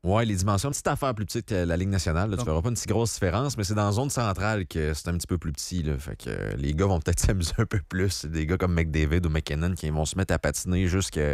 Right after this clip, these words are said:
Speaker 1: jusqu'au filet, ça va peut-être être intéressant. Puis, euh, je regarde ça, les poules pour cette année, le Canada va être dans le groupe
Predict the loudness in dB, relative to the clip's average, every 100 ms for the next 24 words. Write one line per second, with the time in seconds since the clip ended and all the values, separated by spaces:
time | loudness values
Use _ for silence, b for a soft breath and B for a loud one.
0 | -2 B B B -2 0 2 0 0 -2
1 | 0 -2 -4 -4 -2 0 0 0 0 0
2 | -2 B B B B -2 2 4 4 2
3 | 0 0 -2 -2 -2 -2 2 2 2 0
4 | 0 -2 -4 -2 -2 0 0 -2 0 0
5 | 0 0 0 0 0 0